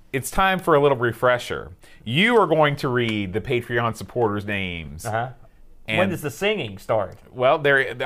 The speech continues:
Speaker 1: I'm going to, I'm going to provide an instrumental accompaniment in the
Speaker 2: Okay, that's
Speaker 1: background.
Speaker 2: fine. By the way, I know who these people are. Don't give me that. I just want to talk about the comment. So, gosh, now, folks, look at these. Let's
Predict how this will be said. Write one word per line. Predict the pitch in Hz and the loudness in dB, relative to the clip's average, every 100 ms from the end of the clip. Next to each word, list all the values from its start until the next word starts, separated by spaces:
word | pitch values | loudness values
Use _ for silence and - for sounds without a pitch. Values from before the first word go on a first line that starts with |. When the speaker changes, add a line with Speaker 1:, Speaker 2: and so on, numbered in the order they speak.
| - | 0
Speaker 1:
I'm | 147 185 | 0 0
going | 180 170 147 | 2 2 0
to, | - 127 120 | 0 0 0
I'm | 101 135 | 0 -2
going | 143 147 127 | -2 -4 -4
to | 123 104 - | -8 -8 -10
provide | - 127 120 113 | -4 2 4 4
an | 107 101 | 2 -4
instrumental | 110 - 95 101 90 | -8 -8 -8 -6 -6
accompaniment | - - - 78 76 | -6 -8 -8 -6 -2
in | |
the | 214 | 0
Speaker 2:
Okay, | 165 120 | 2 2
that's | 76 82 127 - | 0 0 0 0
Speaker 1:
background. | 110 101 | -4 -6
Speaker 2:
fine. | - _ - - - - 151 | -16 _ -20 -20 -20 -4 0
By | |
the | 160 | 2
way, | 131 | 2
I | 131 | 2
know | 135 | 0
who | 117 | -4
these | 104 | -6
people | - 98 - - - | -12 -18 -18 -20 -20
are. | - | -20
Don't | - | -20
give | - - | -18 -20
me | |
that. | - - - - - - - - - - - - | -20 -20 -20 -20 -20 -20 -20 -20 -20 -20 -10 0
I | 156 | 0
just | 123 | 0
want | 127 117 | -8 -4
to | |
talk | 107 | -4
about | 104 | -6
the | - | -6
comment. | 110 101 98 - - | -6 -6 -10 -18 -8
So, | - 226 143 - - - - _ _ - - - - - | 2 4 4 -2 -20 -20 -20 _ _ -20 -20 -20 -20 -14
gosh, | 123 - - - - - - - - | -12 -12 -16 -20 -20 -20 -20 -20 -16
now, | - 139 | -6 -4
folks, | - 151 127 - - _ - - _ - _ _ _ _ _ _ - - - | 0 0 0 -6 -20 _ -20 -20 _ -20 _ _ _ _ _ _ -20 -20 -10
look | 160 | -6
at | 127 | -6
these. | 117 - - - - | -6 -10 -16 -20 -12
Let's | 180 | -10